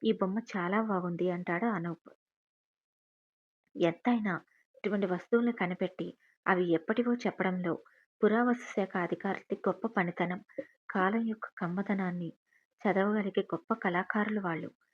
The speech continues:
అంటుంది శ్రీలత. శ్రీలత గారు మాట్లాడిన ఆఖరి మాటకి షాక్‌తో వెనక్కి తిరిగి చూస్తాడు అనూప్. మరోసారి ఆ పుస్తకంలో మిగిలిన వాక్యాల్ని మననం చేసుకుంటాడు అనూప్ మనసులోనే. "ఆయనతో మాట్లాడితే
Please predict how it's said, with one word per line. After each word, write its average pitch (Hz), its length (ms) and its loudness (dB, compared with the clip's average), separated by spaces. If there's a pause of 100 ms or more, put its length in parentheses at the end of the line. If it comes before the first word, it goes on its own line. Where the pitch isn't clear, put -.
(200)
అంటుంది 185 400 0
శ్రీలత. 175 420 -4 (680)
శ్రీలత 226 420 2
గారు 226 220 0
మాట్లాడిన 180 540 -4
ఆఖరి 196 340 -2
మాటకి 196 420 -4 (420)
షాక్‌తో 202 380 2
వెనక్కి 196 340 -2
తిరిగి 214 220 -4
చూస్తాడు 180 460 -4
అనూప్. 170 440 -4 (800)
మరోసారి 226 520 2
ఆ 220 80 2
పుస్తకంలో 220 520 -4
మిగిలిన 190 320 0
వాక్యాల్ని 180 500 0
మననం 196 360 0
చేసుకుంటాడు 170 680 -2 (580)
అనూప్ 202 340 -2
మనసులోనే. 170 580 -4 (1400)
"ఆయనతో 196 440 0
మాట్లాడితే 185 600 -2